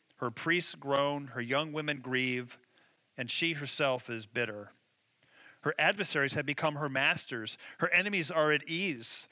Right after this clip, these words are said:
for the Lord has made her suffer because of her many transgressions. Her children have gone away as captives before the adversary. All the splendor has vanished from daughter Zion.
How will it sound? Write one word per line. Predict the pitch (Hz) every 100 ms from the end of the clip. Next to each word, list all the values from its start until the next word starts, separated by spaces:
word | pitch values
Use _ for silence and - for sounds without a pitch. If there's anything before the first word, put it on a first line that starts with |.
| - -
for | 175
the | 151
Lord | 147 190 202 160
has | 165 147
made | 147 170
her | 147 156
suffer | - 190 185 147
because | 135 - 165 151
of | 135
her | 139
many | 135 170 165 131
transgressions. | - 131 131 - 147 156 139 117 123 - - - - -
Her | 160
children | - 196 190 170
have | 165 139
gone | 160 151
away | 143 135 156 170 185 180 - -
as | 135 123
captives | - 180 180 - 127 110
before | 123 - 131
the | 120 123
adversary. | 131 120 120 120 107 107 107 117 _ _ _ _ _ _ _ - - - - - _ 156
All | 185 180
the | 170
splendor | - 175 185 170
has | 143 156 143
vanished | 131 160 156 143
from | - 151 139
daughter | 143 143 139 135
Zion. | 139 135 135 127 123 123